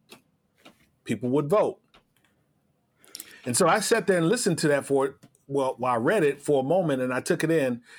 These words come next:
And shout out to Tory Palmer, um, for sharing the, sharing the story with me. He and his wife, they listened to the podcast, and, you know, they got the story up to me and put it on my radar. And I said I would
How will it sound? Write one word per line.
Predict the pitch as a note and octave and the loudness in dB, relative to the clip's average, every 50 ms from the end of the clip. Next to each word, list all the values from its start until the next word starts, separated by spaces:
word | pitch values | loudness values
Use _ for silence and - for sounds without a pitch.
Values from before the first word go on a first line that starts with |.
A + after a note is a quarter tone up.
| - - | -14 -8
And | - D3 C#3 | -4 -4 -2
shout | - - G#3 G3 F#3 | 0 2 2 2 2
out | F3+ E3+ E3 - | 2 0 -2 -4
to | C#3+ | -6
Tory | C#3 - F3+ E3+ D3+ D3 | -6 -2 0 2 2 0
Palmer, | C3+ - F3+ E3 D3 C3+ A#2+ A2 G#2+ - _ _ _ _ _ _ _ _ _ _ _ - | -2 0 0 0 0 0 0 -2 -4 -8 _ _ _ _ _ _ _ _ _ _ _ -2
um, | B2 B2 B2 A#2 A2 G#2+ G#2 G#2 G2+ G2 _ _ _ _ _ _ _ _ _ _ _ _ _ _ _ | 0 0 0 0 0 0 -2 -4 -8 -10 _ _ _ _ _ _ _ _ _ _ _ _ _ _ _
for | - - - | -8 -4 -4
sharing | C3+ - - F3+ E3+ D#3+ D#3 C#3+ | -2 0 2 2 2 2 0 -2
the, | C3+ | -2
sharing | - - - F3 E3 D#3 D3 | -2 -2 0 0 0 0 0
the | C#3 C3 | -2 -2
story | - - E3+ D#3+ D3+ C#3+ | -2 0 2 2 2 2
with | C3+ B2+ A#2 - | 2 0 -2 -2
me. | - B2+ B2 A#2+ | -2 -4 -4 -2
He | B2 D3+ D#3 D#3 D#3 D3+ | 0 0 0 2 0 0
and | C3 C3 | -2 -2
his | C3 B2+ A#2+ B2 | -4 -4 -4 -2
wife, | C#3 C#3+ C#3+ C#3 B2 - | 0 0 2 0 -2 -2
they | - B2+ B2 | -2 -2 0
listened | C3+ C#3+ C#3 - C#3 B2+ | 0 0 -2 -2 -4 -4
to | C3+ C#3 | -4 -4
the | B2 | -4
podcast, | A#2 - C#3+ C3+ C3 C3 - - D3 C3+ B2+ B2 B2 A#2 - | -4 -2 0 0 0 0 -2 -2 -2 0 0 -2 -4 -4 -4
and, | C3 A#2+ A#2 A2 G#2+ - _ _ _ _ _ _ _ - - | -4 -4 -4 -4 -6 -10 _ _ _ _ _ _ _ -12 -6
you | C3 B2+ | -4 -2
know, | B2+ B2 | 0 0
they | A#2 C3 B2+ | 0 0 0
got | A#2+ D3+ C#3+ C3+ - | 2 0 0 -2 -4
the | B2 | -8
story | - - - D3 C#3 C#3 C3+ | -4 0 2 2 4 4 2
up | C3 B2 A#2 | 0 0 -2
to | - - C#3+ | -2 -2 0
me | B2+ B2+ | 0 0
and | B2 A#2 | -4 -2
put | - D#3 C#3+ | 0 0 0
it | C3 | 2
on | C#3 C3 B2+ | 2 0 0
my | B2+ B2 | 0 0
radar. | B2 C3 C3+ C#3 C3+ C3 C3 C3 B2 A#2+ | 0 2 2 2 2 2 2 2 0 0
And | A2+ A#2 | -2 -2
I | B2 | -4
said | A#2+ - - B2+ B2 | -4 -2 -2 0 0
I | A#2+ | 0
would | A#2+ A#2+ A#2 A#2 | -2 -2 -2 -4